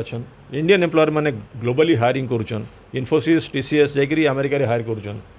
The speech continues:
ଆମେରିକାନ୍ କମ୍ପାନୀ ମାନେ, ଜାପାନିଜ୍ କମ୍ପାନୀ ମାନେ ଇଣ୍ଡିଆରେ ହାୟରିଂ କରୁଛନ୍। ତେଣୁ ଏଇଟା ଗ୍ଲୋବାଲ ମାର୍କେଟ ହେ। ବଲାଙ୍ଗୀରରେ ଯଦିଓ ଏଇଟା ଗୋଟେ, ଅ, ଗୋଟେ ଟିକେ, ଅ,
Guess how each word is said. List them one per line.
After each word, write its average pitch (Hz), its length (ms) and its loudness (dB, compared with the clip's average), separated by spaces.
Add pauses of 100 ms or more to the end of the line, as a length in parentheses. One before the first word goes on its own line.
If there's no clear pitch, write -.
(640)
ଆମେରିକାନ୍ 165 460 4
କମ୍ପାନୀ 147 280 0
ମାନେ, 143 260 0 (500)
ଜାପାନିଜ୍ 131 400 -2
କମ୍ପାନୀ 135 300 -2 (100)
ମାନେ 131 220 0 (120)
ଇଣ୍ଡିଆରେ 147 260 4
ହାୟରିଂ 117 320 2
କରୁଛନ୍। 117 300 -4
ତେଣୁ 175 140 -4
ଏଇଟା 180 140 -2
ଗ୍ଲୋବାଲ 151 360 2
ମାର୍କେଟ 104 380 -4
ହେ। - 100 -18 (800)
ବଲାଙ୍ଗୀରରେ 185 580 4 (480)
ଯଦିଓ 123 280 0
ଏଇଟା 156 140 4
ଗୋଟେ, 143 200 2 (540)
ଅ, 104 440 -4 (200)
ଗୋଟେ 117 220 0 (400)
ଟିକେ, 117 300 -2
ଅ, - 40 -8